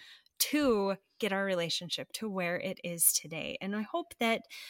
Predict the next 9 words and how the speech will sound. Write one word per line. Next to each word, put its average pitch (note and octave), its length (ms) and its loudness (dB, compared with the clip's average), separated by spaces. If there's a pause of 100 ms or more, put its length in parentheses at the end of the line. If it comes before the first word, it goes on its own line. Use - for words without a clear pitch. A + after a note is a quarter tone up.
(360)
my B3+ 200 6
goal D#4+ 300 6
in B3 200 4
sharing G#3 600 4
this F3+ 400 0
is A3 260 0
to - 160 2
just C#4 340 2
maybe, D#4+ 640 4